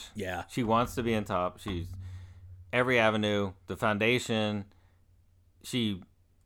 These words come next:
Speaker 2: rehab centers, like, took basically Darlene's idea.
Speaker 1: Yep.
Speaker 2: She's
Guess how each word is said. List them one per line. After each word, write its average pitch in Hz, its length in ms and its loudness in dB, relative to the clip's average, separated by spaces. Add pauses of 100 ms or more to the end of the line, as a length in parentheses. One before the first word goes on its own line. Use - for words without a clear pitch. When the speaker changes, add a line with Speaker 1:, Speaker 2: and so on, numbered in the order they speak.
Speaker 2:
rehab 131 460 4
centers, 117 680 2
like, 92 340 2 (240)
took 123 280 2 (220)
basically 107 400 -2
Darlene's 92 480 0
idea. 78 520 -6
Speaker 1:
Yep. 95 240 0 (1200)
Speaker 2:
She's 95 680 -6